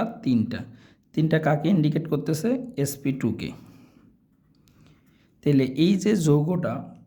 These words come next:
প্রোপিন, প্রোপিনের একটা কার্বন হলো এসপি থ্রি আর দুইটা কার্বন হলো এসপি টু। তার মানে কি একটা কার্বন হলো এসপি থ্রি আর দুইটা কার্বন হলো এসপি টু। তাহলে দেখো ক নম্বর অপশনে ছিল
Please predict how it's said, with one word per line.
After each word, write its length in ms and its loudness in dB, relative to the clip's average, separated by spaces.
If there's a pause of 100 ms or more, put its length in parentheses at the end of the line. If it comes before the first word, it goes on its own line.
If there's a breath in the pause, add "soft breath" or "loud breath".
(680)
প্রোপিন, 400 2 (360)
প্রোপিনের 500 2 (600 loud breath)
একটা 280 2
কার্বন 280 4
হলো 180 2
এসপি 320 -4
থ্রি 180 0 (400)
আর 100 2 (120)
দুইটা 300 2
কার্বন 320 4
হলো 120 2 (120)
এসপি 300 -2 (320)
টু। 120 -2 (440)
তার 180 -2
মানে 160 2 (100)
কি 100 0 (880 loud breath)
একটা 200 0 (120)
কার্বন 340 4
হলো 160 4 (220)
এসপি 300 -2 (120)
থ্রি 200 2 (440)
আর 100 2 (140)
দুইটা 220 2
কার্বন 360 2
হলো 100 0 (120)
এসপি 280 -4 (100)
টু। 100 -6 (720 soft breath)
তাহলে 320 4
দেখো 220 2 (480)
ক 20 -2 (140)
নম্বর 260 2
অপশনে 320 0
ছিল 100 0